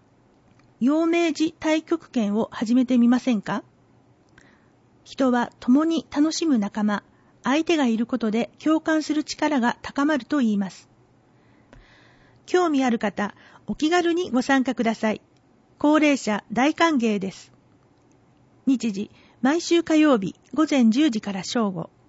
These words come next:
場所、市高齢者センター、小絹九百七の一。費用、一月千円。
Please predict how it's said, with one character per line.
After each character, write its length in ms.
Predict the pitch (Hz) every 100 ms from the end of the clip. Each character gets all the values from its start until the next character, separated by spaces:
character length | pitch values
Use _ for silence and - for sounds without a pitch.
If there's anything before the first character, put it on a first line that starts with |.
| _ _ _ _
場 100 | 214
所、 260 | - 220 - _ -
市 300 | - 294 - _
高 240 | - 311
齢 160 | 330 330
者 140 | 320
セ 160 | 294 285
ン 80 | 226
タ 320 | - 190 185 _ _ _ _ _ -
ー、 20 |
小 100 | 240
絹 380 | - 233 226 - _
九 220 | 330 330
百 280 | 247 214 208
七 240 | 240 233
の 140 | 214 247
一。 360 | 208 - 170 - _ _ _ _ _ _ -
費 140 | 302
用、 260 | 277 202 - _ _ _
一 220 | - 349
月 400 | - - 151 -
千 320 | - - 285 208
円。 200 | 185